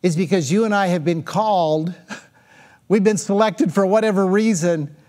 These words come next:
to see this message and begin to spread it to other people.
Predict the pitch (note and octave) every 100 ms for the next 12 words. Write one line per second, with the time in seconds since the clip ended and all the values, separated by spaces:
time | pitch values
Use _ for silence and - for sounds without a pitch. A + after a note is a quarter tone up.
0 | _ _ _ _ _ - F#3+ - D#4+ E4+
1 | D4 F#3 D#3+ F3 E3+ G3+ F3 F3+ F3 E3
2 | F#3+ G3+ - - G3 F#3+ F3+ F3+ F3 D3+
3 | - E3+ D#3 - -